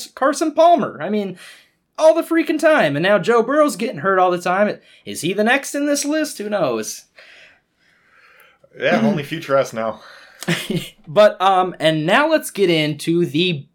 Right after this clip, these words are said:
Speaker 1: big discussion. The Vikings beat the San Francisco forty-niners twenty-two to seventeen.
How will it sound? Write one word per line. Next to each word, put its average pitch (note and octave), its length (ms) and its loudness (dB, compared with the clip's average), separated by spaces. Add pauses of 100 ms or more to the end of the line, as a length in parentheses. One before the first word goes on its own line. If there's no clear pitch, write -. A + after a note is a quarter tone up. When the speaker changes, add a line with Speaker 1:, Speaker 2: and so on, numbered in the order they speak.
Speaker 1:
big A3+ 500 2
discussion. C#3+ 720 -4
The C#3+ 160 0
Vikings D#3+ 920 -2 (560)
beat B3+ 420 2 (300)
the G3+ 140 0
San C4 440 0
Francisco C4 800 0
forty-niners G#3 960 2
twenty-two B3 840 -2
to G#3+ 100 2
seventeen. A3+ 1120 0